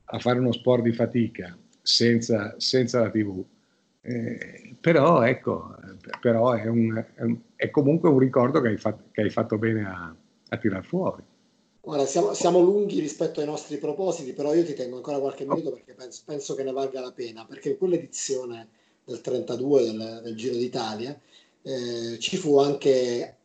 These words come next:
Speaker 2: Achille Campanile, che, eh, scrittore, umorista, autore, un grande personaggio della cultura italiana, che seguì, eh, come inviato per la Gazzetta del Popolo,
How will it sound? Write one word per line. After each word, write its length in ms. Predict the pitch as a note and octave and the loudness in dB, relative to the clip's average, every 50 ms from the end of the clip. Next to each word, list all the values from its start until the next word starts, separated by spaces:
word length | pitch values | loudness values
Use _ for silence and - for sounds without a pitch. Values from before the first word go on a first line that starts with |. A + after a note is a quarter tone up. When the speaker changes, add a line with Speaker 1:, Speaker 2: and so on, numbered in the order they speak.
| _ _ - | _ _ -12
Speaker 2:
Achille 400 | C3 A#2 - D#3 C#3+ C#3+ C3 - | -12 -10 -6 -2 2 2 2 2
Campanile, 720 | C3+ B2+ B2 - - D3+ E3 F3+ E3+ C#3+ B2 A2 G#2+ G#2+ | 0 -4 -4 -2 0 4 6 6 6 6 4 0 -2 -6
che, 100 | G#2 G#2+ | -10 -10
eh, 140 | G#2+ G2+ - _ _ _ _ _ _ - - G#2+ G#2+ G#2 G2 G2+ | -12 -14 -16 _ _ _ _ _ _ -20 -20 -20 -20 -20 -20 -16
scrittore, 640 | G2+ - - - A2+ A2 - C3 C#3+ D3 D3 C3+ A#2+ | -14 -14 -12 -12 -14 -10 -2 0 2 2 4 4 2
umorista, 1040 | A#2 A#2 A2+ A2+ B2 C3+ C#3+ D3 C#3 C3 - - - C3 B2 A#2+ A#2+ A#2 A#2 A#2 | 2 0 -2 -2 2 4 4 4 4 2 -2 -6 -8 -10 -10 -8 -8 -8 -6 -6
autore, 600 | A#2+ A#2 A#2 A2+ - C3+ C#3 C#3+ C#3 C3+ C3 B2+ A#2+ | -6 -6 -6 -2 2 2 4 6 6 6 4 4 0
un 300 | A#2 A#2 A2+ A2+ A2+ A2 _ _ _ _ | -4 -4 -6 -8 -10 -12 _ _ _ _
grande 280 | - B2 C#3 C#3 C#3 C#3 | -8 -4 -2 0 0 0
personaggio 420 | C3+ C3 - - C3+ C3+ C3+ C3 | -2 -2 -4 -4 -4 -4 -4 -4
della 160 | C3 B2 A#2+ A#2 | -4 -4 -4 -6
cultura 340 | - B2 A#2 - C#3 C#3 | -8 -10 -10 -4 -2 0
italiana, 720 | B2+ A#2+ - B2+ B2+ C#3+ C#3+ C3+ B2 A#2 A#2 A#2+ B2+ C3+ C3+ _ _ _ _ _ _ _ _ _ | 0 0 -2 0 0 2 2 0 0 -4 -6 -8 -8 -10 -14 _ _ _ _ _ _ _ _ _
che 460 | - - F3+ F3+ F3 D#3 C#3 C3 B2 B2 | 0 4 6 6 6 6 4 2 -2 -4
seguì, 720 | - - C#3+ C3+ C#3+ F3 E3+ D3+ C3+ B2 A2+ A2+ - - _ | -8 -8 -8 -6 -4 -4 -6 -6 -6 -10 -12 -14 -16 -18 _
eh, 160 | - A2+ A2 - | -20 -20 -20 -20
come 200 | - B2 C3 B2+ | -18 -14 -12 -10
inviato 500 | B2+ B2+ B2+ D3+ D#3 D3 C3+ - - G#2 | -10 -6 -4 -2 -2 -2 -2 -6 -6 -10
per 100 | B2+ A#2+ | -10 -10
la 140 | A#2+ A#2 A2 | -12 -10 -10
Gazzetta 400 | A#2+ A#2+ G#2+ B2+ C#3+ C#3 - B2+ | -10 -8 -4 -2 -2 -2 0 0
del 200 | C3 D3 D3 - | 0 0 -2 0
Popolo, 600 | - D#3 C3+ C3 C3 - D3 C#3+ D3+ D#3 D3+ - | 4 4 4 4 4 2 0 0 2 0 0 -4